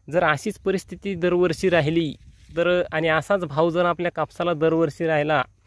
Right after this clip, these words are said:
तर कापसाच्या शेतीमधून शेतकरी कधीच श्रीमंत होऊ शकत नाही. अशा प्रकारचं हे कापसाचं पीक आहे. आपण इतर पिकाचं ऐकलं असेल की, कोथिंबीरीच्या पिकामधून बारा लाख कमावले किंवा या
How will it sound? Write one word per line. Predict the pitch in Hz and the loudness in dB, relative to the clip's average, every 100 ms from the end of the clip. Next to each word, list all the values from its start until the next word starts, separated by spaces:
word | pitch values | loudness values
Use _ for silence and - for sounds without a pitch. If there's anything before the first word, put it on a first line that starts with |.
| - - - - | -20 -20 -8 -6
तर | 185 | -6
कापसाच्या | - - - 190 196 - | -8 -10 -6 -6 -6 -6
शेतीमधून | 175 - 185 170 165 170 - _ | -6 -2 -2 0 2 0 -2 _
शेतकरी | - 175 - 185 185 175 | -8 -8 -4 -4 -4 -4
कधीच | 160 190 - | -4 -6 -4
श्रीमंत | 170 170 165 160 | -2 0 -2 -2
होऊ | 135 147 | -2 -2
शकत | - 139 143 | -4 -4 -4
नाही. | 139 139 139 - - 156 | -2 -2 -2 -6 -12 -12
अशा | - | -8
प्रकारचं | 175 165 185 175 180 | -6 -4 -4 -4 -2
हे | 175 | -4
कापसाचं | 170 160 - 160 165 - | -4 -8 -6 -10 -10 -12
पीक | 160 160 | -8 -4
आहे. | 160 160 - _ | -2 -2 -6 _
आपण | 151 185 170 | -8 -4 -2
इतर | 160 185 | -2 -4
पिकाचं | 185 180 175 175 | -4 -4 0 0
ऐकलं | 165 170 | 0 0
असेल | 165 170 | -2 -2
की, | 160 170 | -4 -4
कोथिंबीरीच्या | 151 - 156 156 156 156 | -4 -4 -2 -2 -4 -6
पिकामधून | 151 160 156 156 156 | -6 -4 -2 -2 0
बारा | 143 147 147 | 0 0 -2
लाख | 147 - | -4 -4
कमावले | 143 147 143 147 143 - _ - - - _ | -4 -2 0 -2 -4 -10 _ -20 -20 -20 _
किंवा | 156 160 | -2 2
या | 151 | 2